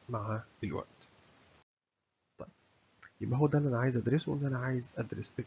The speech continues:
concentration change with time، ودايمًا هتلاقي كلمة أو بن-، دايمًا كلمة sudden دي لازم تلاقيها في المسألة،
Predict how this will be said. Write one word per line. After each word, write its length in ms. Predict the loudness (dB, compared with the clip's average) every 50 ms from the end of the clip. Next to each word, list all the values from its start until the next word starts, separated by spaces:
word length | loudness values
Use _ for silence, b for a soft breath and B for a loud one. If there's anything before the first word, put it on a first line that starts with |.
| -4 -4
concentration 720 | -6 -4 -6 -8 -10 -10 -4 -2 0 0 0 -2 -4 -4 -6 -6 -8 -10 -8 -8 -6
change 320 | -4 -4 -4 -4 -6 -6
with 160 | -8 -8 -8 -6 -4 -2
time، 200 | 0 0 0 -2 -4 B B B B B B 0
ودايمًا 480 | 2 4 4 4 4 4 2 0 -2
هتلاقي 320 | -4 -2 -2 0 0 0 -2
كلمة 360 | -2 -2 -2 0 0 0 -2 -4 -4 0 2
أو 200 | 4 4 4 2 -2 -6 -14 -20 -16 -10 -6
بن-، 200 | -6 -4 -4 -6 -8 -10 -6 -2
دايمًا 260 | 0 0 0 0 -2 -4 -4 -4
كلمة 200 | -2 -2 -2 -2 -2 -2 2 4
sudden 200 | 4 4 4 0
دي 200 | 0 0 0 2
لازم 260 | 2 0 0 -2 -4
تلاقيها 280 | -4 -4 -4 -4 -4
في 120 | -4 -4 -6
المسألة، 380 | -8 -8 -8 -8 -8 -10 -10